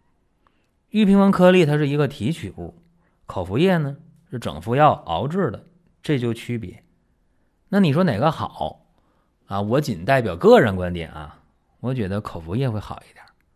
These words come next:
因为它毕竟是一个原方。但是口服液呢，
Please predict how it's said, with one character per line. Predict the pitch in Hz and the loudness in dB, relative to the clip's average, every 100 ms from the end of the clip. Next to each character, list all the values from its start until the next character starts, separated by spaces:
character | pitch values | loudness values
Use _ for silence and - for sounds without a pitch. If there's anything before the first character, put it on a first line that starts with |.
| _ _ _ _ | _ _ _ _
因 | 127 | -6
为 | 127 | -4
它 | 123 | -2
毕 | 131 | -4
竟 | 120 | -2
是 | 117 | -2
一 | |
个 | 107 | -4
原 | 87 90 107 | -6 -8 -8
方。 | 95 95 _ _ _ _ _ _ _ - | -12 -14 _ _ _ _ _ _ _ -6
但 | 156 | 0
是 | 175 | 0
口 | 123 | 0
服 | 92 | -4
液 | 120 147 131 | -2 0 0
呢， | 117 107 | 0 -2